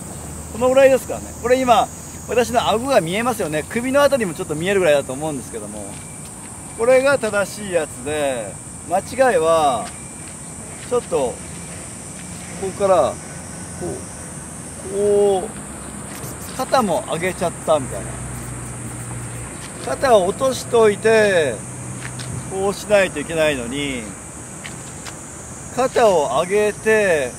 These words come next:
ちょっとこう体、背骨を丸めるような感じで構えてたんですよ。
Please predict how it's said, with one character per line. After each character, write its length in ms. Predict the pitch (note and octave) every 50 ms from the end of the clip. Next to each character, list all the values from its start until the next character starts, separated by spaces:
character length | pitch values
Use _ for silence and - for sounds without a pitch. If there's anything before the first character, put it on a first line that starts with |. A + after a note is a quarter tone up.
| - - - - - - - -
ち 40 | C#4
ょ 100 | D4+ D4+
っ 20 |
と 120 | - A#3+
こ 140 | - G3+ F3 -
う 60 | -
体、 260 | G3+ G3 G3+ G3+ G3+
背 140 | G3 A3+ A3+
骨 200 | A3+ A#3 A#3+ A#3
を 120 | A3+ A3
丸 320 | F#3+ F3 F3+ G3 G#3 A#3+ A#3+
め 100 | B3 B3
る 80 | B3+
よ 100 | B3+ B3
う 20 | G#3+
な 100 | F3 -
感 320 | - F#3+ G#3 G#3+ G#3+ G#3
じ 100 | G#3 A3+
で 300 | A3+ B3 A#3+ A3 F3+ C#3+ - - - - - - -
構 300 | G#3+ G#3 A3 A3+ A3+ A3
え 60 | A3
て 100 | F#3 E3+
た 160 | D3 D3 C#3
ん 60 | A#2
で 60 | - -
す 100 | - -
よ。 80 | -